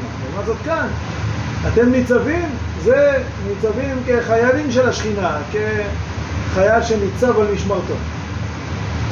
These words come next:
וזה גם החיזוק שלנו בלימוד התורה הקבוע שלנו, בית מדרש של, אה, ימי ראשון, של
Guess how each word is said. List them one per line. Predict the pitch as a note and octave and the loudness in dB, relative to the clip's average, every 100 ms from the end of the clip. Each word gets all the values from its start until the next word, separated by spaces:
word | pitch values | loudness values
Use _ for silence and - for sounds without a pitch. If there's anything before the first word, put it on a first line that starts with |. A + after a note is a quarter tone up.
| - - - - - | 0 0 0 0 4
וזה | D#3 D#3+ A3 G3+ | 4 6 4 6
גם | A3+ A3 | 4 2
החיזוק | E3+ F3+ G#3+ | -2 -2 -2
שלנו | G#3 G3+ G#3+ F#3 | 2 4 2 0
בלימוד | D#3+ E3 F3+ F#3+ | -2 -2 -2 0
התורה | F#3 G3 F#3+ F#3+ F3 | 0 0 0 2 2
הקבוע | E3 F3 G3 F#3 | 2 2 2 2
שלנו, | F3+ E3+ E3 D3+ - - | 2 2 2 0 -4 -2
בית | F3 F3+ | -2 -2
מדרש | E3+ G3 F#3+ D#3 - - - - - - - | -2 0 0 -2 -4 -6 -6 -6 -4 -4 -2
של, | F3 E3+ E3 | 2 4 4
אה, | E3+ E3+ E3+ | 4 4 2
ימי | G3 F#3 | 4 4
ראשון, | F3 F#3 D#3+ D#3+ - - - - - | 4 2 0 0 -4 -6 -6 -8 -6
של | - | -4